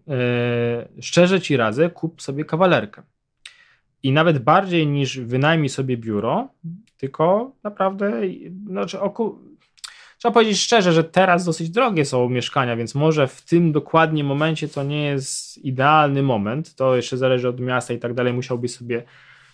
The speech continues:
sprawdzić ceny. Może wejść na morizon, e, P L i,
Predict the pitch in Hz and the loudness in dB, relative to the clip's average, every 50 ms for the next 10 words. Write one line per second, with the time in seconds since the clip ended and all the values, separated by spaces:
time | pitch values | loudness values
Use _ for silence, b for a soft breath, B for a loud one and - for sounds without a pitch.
0 | b b b _ _ - - - - - 151 156 156 147 143 131 127 - 143 120 | b b b _ _ -16 -16 -6 0 2 4 4 4 2 0 -6 -6 -4 -4 -2
1 | 120 165 196 185 180 185 185 170 - 170 156 156 151 156 160 180 170 147 147 143 | 0 0 0 2 2 2 2 2 2 2 4 6 6 6 6 6 4 4 4 4
2 | 139 135 131 131 131 131 135 139 107 131 127 120 120 120 120 113 104 - 135 135 | 4 2 0 0 -2 -2 -2 -2 -2 -2 0 0 2 2 0 0 -2 0 0 2
3 | 135 139 139 135 135 139 - - 147 135 123 123 123 123 123 120 120 120 120 120 | 4 4 4 4 2 2 -2 -4 -6 -4 -2 -2 0 0 0 0 0 0 -2 -2